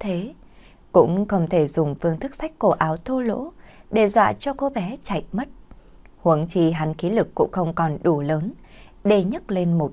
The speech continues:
cô bé. Không muốn đối mặt với sự thật, kia còn chưa trưởng thành khiến hắn sa sút tinh thần. Hắn sẽ dùng sự tự tin ngạo nghễ để đền bù số tuổi không đủ, kiên định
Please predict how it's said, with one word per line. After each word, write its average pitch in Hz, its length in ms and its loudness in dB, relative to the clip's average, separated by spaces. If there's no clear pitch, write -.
cô 165 220 -4
bé. 160 280 -4
Không 170 220 4
muốn 156 420 0
đối 160 140 4
mặt 202 240 -2
với 156 160 4
sự 185 300 -2
thật, 165 140 -4
kia 208 200 8
còn 196 200 2
chưa 269 160 -4
trưởng 214 300 -2
thành 170 360 -4
khiến 185 220 0
hắn 180 200 -4
sa 262 240 -6
sút 339 180 -8
tinh 170 280 -4
thần. 156 240 -4
Hắn 160 200 2
sẽ 165 180 0
dùng 165 240 0
sự - 280 -2
tự 180 300 2
tin 175 280 2
ngạo 180 180 -2
nghễ 175 260 -4
để 202 240 6
đền 196 240 2
bù 190 180 0
số 202 360 -6
tuổi 190 260 2
không 262 240 -6
đủ, 190 220 -2
kiên 170 220 4
định 165 180 2